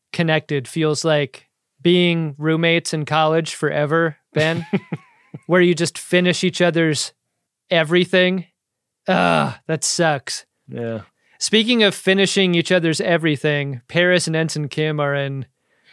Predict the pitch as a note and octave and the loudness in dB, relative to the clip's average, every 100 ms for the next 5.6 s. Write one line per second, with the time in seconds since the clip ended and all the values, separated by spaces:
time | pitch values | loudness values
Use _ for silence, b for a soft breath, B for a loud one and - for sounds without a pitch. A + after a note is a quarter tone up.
0 | b D3 D#3+ D#3 D3+ D3 C#3+ B2+ - D#3+ | b -2 0 2 2 0 0 -2 -6 -4
1 | D3 C#3+ C#3 C#3 C3 B2+ - D#3 D3 D3 | -2 -2 -4 -6 -8 -10 -6 -4 -2 -2
2 | C#3 B2+ D#3 D3 - C#3 C3 C#3+ C#3+ C3 | -4 -6 -4 -4 -4 -8 -6 -6 -6 -6
3 | B2+ C3+ C3+ E3 E3+ D3+ D#3+ D3+ D3 C3+ | -6 -8 -4 0 0 2 0 0 -2 -2
4 | _ _ _ _ _ _ D3 D#3 - - | _ _ _ _ _ _ -4 -2 -2 0
5 | D#3+ D3+ C#3 D3 C#3+ C#3 | 0 2 0 0 -2 -2